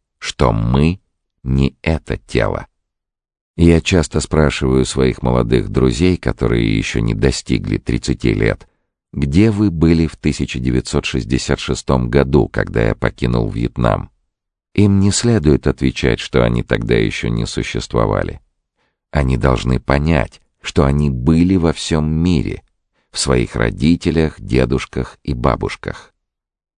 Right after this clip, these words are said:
Вы можете использовать следующие слова, которые помогут вам в вашей первоначальной практике третьего касания.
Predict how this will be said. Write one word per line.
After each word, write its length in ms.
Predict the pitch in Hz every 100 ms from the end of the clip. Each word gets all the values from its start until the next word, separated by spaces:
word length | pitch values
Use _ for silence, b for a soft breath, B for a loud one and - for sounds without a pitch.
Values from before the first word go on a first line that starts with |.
| -
Вы 260 | 78 73 73
можете 500 | 73 69 64 64 65
использовать 640 | - - 69 55 57 53
следующие 720 | - 62 53 58 53 - 58
слова, 440 | 55 - 67 60 52
которые 440 | - - 53 55
помогут 560 | - 65 69 53 50 -
вам 320 | 50 62 57
в 80 | 50
вашей 360 | 58 57 64
первоначальной 840 | 60 62 53 55 53 - 53 50 52
практике 580 | - 57 57 - - 64
третьего 640 | - 57 55 - 53 52
касания. 800 | - 52 - 50 50 50 50